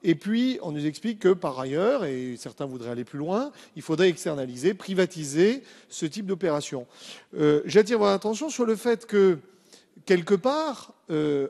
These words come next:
en retenant le terme de service universel par opposition à service public, par exemple, on, on acte le fait que d-,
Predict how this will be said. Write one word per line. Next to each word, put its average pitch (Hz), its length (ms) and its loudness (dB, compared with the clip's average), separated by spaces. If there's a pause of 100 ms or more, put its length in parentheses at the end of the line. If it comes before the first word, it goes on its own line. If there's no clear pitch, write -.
en 180 280 2
retenant 202 600 0
le 165 140 2
terme 185 240 0
de 147 80 -4
service 151 420 -6
universel 151 640 -4
par 123 200 -8
opposition 147 560 -8
à 131 120 -4 (180)
service 131 300 -10
public, 240 360 -8
par 127 140 -10
exemple, 190 300 -10 (480)
on, 196 320 4
on 156 220 -2
acte 269 260 0
le 151 140 0
fait 294 260 -6
que - 80 -8
d-, 143 200 -10